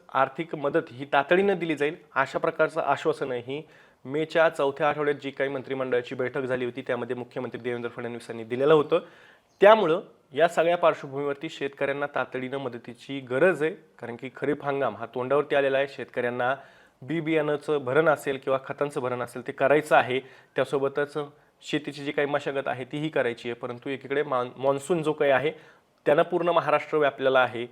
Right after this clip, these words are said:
आणि या परिस्थितीमध्ये मॉन्सूनच्या सरीही विविध भागांमध्ये सातत्यानं हजेरी लावत आहेत,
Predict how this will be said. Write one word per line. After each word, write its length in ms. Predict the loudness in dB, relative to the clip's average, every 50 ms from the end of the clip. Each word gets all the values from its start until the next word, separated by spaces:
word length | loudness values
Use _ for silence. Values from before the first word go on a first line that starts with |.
| -14 _ _ -8
आणि 340 | -8 -6 -6 -6 -8 -8 -10 -12 -6
या 140 | 0 2 2
परिस्थितीमध्ये 760 | 2 2 0 -4 -4 -4 -8 -10 -8 -8 -6 -4 -4 -4 -6 -8 -12 _ _ -6 -4
मॉन्सूनच्या 440 | -4 -4 -4 -6 -8 -6 -6 -6
सरीही 380 | -6 -4 -4 -4 -4 -4 -4 -4
विविध 300 | -4 -4 -4 -2 -2 -2
भागांमध्ये 720 | -2 0 0 0 0 -2 -4 -4 -6 -4 -2 -2 -2 -4 -6 -2 2
सातत्यानं 460 | 2 2 4 2 2 4 6 8 8
हजेरी 360 | 6 4 4 2 2 2 4 4
लावत 220 | 2 2 2 -2
आहेत, 100 | -4